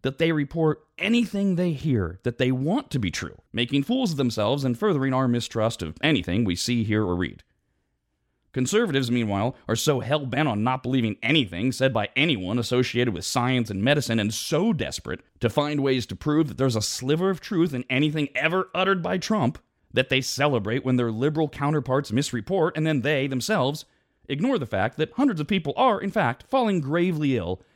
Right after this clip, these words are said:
engaging in the very behavior that their orange leader led them to. Come to think of it, I should have said more about the N F L season starting.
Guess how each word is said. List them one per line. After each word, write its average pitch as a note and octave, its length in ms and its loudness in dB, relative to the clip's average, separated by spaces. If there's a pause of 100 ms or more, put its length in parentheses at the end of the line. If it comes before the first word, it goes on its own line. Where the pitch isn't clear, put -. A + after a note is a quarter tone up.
(140)
engaging D#3+ 480 2
in C#3+ 100 2
the C#3 60 0
very E3+ 220 0
behavior C3 440 2
that B2+ 140 -2
their C3+ 200 0
orange D3+ 320 2
leader C3+ 340 0
led C#3 240 4
them F#2 140 0
to. - 220 -10 (600)
Come F#4+ 220 2
to D3 60 0
think C3+ 180 0
of G2+ 60 0
it, - 200 -2 (120)
I A#3+ 100 2
should A#3 200 0
have C3+ 100 0
said A2 220 0
more A2 280 2
about G#2 240 0
the G#2+ 80 0
N G#2+ 80 2
F G2 100 -6
L A2 160 2
season A2 340 0
starting. A#2 460 0